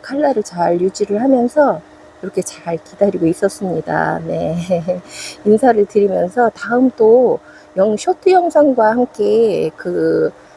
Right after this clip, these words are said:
긴 영상도 같이 부지런히 올리겠다는 그런 인사 말씀을 드리면서,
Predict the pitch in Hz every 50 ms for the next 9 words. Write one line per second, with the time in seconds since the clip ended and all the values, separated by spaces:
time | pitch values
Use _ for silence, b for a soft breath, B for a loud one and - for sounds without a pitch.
0 | B B B - - - 226 233 240 247 233 196 170 190 202 - 233 220 214 175
1 | 170 180 214 262 - - 196 - - - - - - 214 226 240 277 285 285 285
2 | 269 240 202 175 185 202 214 226 233 226 - - 196 185 185 185 175 185 196 214
3 | 240 247 - - - 190 185 180 180 185 208 202 - 220 214 202 190 185 180 -
4 | 185 180 180 175 - 220 190 185 180 175 175 180 - 247 254 247 220 196